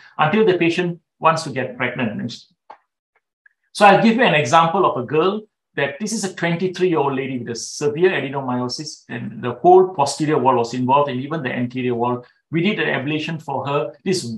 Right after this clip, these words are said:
the M R I after one day, okay, decent and, uh, ablation, not fantastic. And, um, and this is three months later.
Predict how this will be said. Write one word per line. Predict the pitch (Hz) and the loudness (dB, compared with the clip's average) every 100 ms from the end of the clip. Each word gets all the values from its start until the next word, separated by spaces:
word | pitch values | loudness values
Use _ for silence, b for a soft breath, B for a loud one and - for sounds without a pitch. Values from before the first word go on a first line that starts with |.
| - - | -12 -10
the | 127 123 123 | -4 -4 -4
M | 139 143 | -2 4
R | 143 | 6
I | 143 151 - | 6 4 2
after | 127 - 143 | -2 0 -4
one | 123 131 143 147 | 2 4 4 0
day, | 147 156 165 - _ - | -2 -2 -4 -8 _ -2
okay, | 175 190 151 | 0 2 2
decent | 117 170 170 190 170 | 0 -4 -2 -2 -4
and, | 131 127 | -6 -8
uh, | - 131 135 | -8 -6 -4
ablation, | 135 147 156 135 | -2 -2 -2 2
not | 147 - | 4 4
fantastic. | 135 123 123 120 143 131 _ b b b b | 0 -2 -2 -2 -6 -12 _ b b b b
And, | 151 151 156 156 - _ _ _ - | 2 2 2 -6 -18 _ _ _ -2
um, | 135 135 135 127 - _ _ _ _ _ _ _ _ _ _ _ _ - | 2 2 0 -6 -14 _ _ _ _ _ _ _ _ _ _ _ _ -4
and | 156 220 | 0 0
this | 208 | 0
is | 208 - - - | -2 -4 -12 -2
three | 190 | 0
months | 175 165 165 | 4 2 2
later. | 135 131 131 - | -4 -6 -6 -8